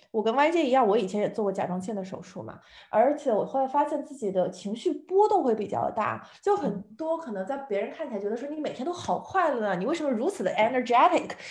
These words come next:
但是你自己知道，就是有的时候你一个人待着的时候，你也是真的完全就爬不起来床的那种状态，或者说你就是在一个圈子里面，你自己其实挺走不出来的。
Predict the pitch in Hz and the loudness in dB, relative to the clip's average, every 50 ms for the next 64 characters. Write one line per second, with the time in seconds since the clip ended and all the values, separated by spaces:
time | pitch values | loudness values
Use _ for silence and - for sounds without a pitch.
0 | - - - - 427 440 440 392 262 220 220 392 359 233 214 262 285 330 311 294 | -16 -4 0 2 2 2 2 0 -2 0 2 2 2 2 0 2 2 2 4 4
1 | 330 339 294 247 202 180 196 220 277 269 214 185 180 190 190 349 381 339 233 208 | 2 0 0 0 0 0 0 -2 -2 -2 -2 -4 -6 -6 -4 -2 -2 0 -2 -2
2 | 214 - - 277 285 285 294 277 247 220 220 - 214 202 196 277 269 226 220 220 | -4 -2 0 2 4 4 4 4 2 0 0 -2 -2 -2 0 2 2 2 2 0
3 | 220 240 262 240 190 185 - 202 - - 311 339 359 330 - 208 190 185 185 202 | 0 0 2 0 0 0 -2 -6 -4 -2 -2 0 2 4 4 4 6 4 2 2
4 | 277 339 330 339 - - - 226 269 403 403 - 220 170 180 185 185 - 196 175 | 0 0 -2 -4 -4 -4 -2 -2 -2 -2 -2 -2 -2 0 0 -2 -2 -4 -4 -4
5 | 170 202 285 415 480 370 226 - - 202 196 - 180 - 202 208 - _ _ - | -2 -2 -2 -2 -2 -2 -2 -4 -4 -6 -6 -6 -8 -12 -14 -16 -16 _ _ -20
6 | - - - - 427 427 392 320 - 381 381 - - 254 349 370 349 349 - - | -20 -20 -6 -2 0 2 2 2 2 0 -2 -2 -2 -2 -2 -2 -2 -2 -4 -6
7 | - _ _ - 381 359 311 269 262 - 302 294 - - 339 320 339 320 339 330 | -12 _ _ 0 2 4 4 2 0 -2 -4 -6 -2 0 0 0 2 0 0 0
8 | 269 220 196 180 180 180 185 190 - - - 233 226 - - - - 311 302 311 | 0 0 0 0 0 0 -2 -4 -8 -10 -10 -8 -8 -10 -8 -4 -2 -2 -2 0
9 | - 330 359 370 359 - 240 269 311 - - 262 - 226 220 - - 330 285 202 | 0 0 0 0 -2 -4 -6 -4 0 2 2 2 2 0 -2 -2 0 2 2 2
10 | 170 170 - - 262 - | 2 0 0 0 0 0